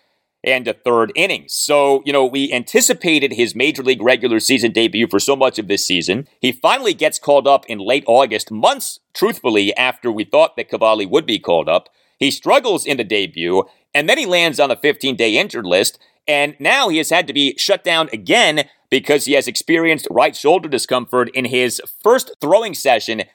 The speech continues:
since being placed on the fifteen-day I L. Uh, not good, man.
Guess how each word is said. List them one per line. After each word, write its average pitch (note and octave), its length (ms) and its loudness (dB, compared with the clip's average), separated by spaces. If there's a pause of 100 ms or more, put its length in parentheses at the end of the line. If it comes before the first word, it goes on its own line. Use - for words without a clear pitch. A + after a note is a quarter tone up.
since A#3+ 320 0
being C3 240 -4
placed G2+ 440 -4 (280)
on C3 160 2
the G#2+ 80 -8
fifteen-day F#2+ 760 -2
I E2+ 260 0
L. B1+ 420 -6
Uh, G#2 340 2
not F#3+ 260 -2
good, C4 220 0
man. A#2 380 0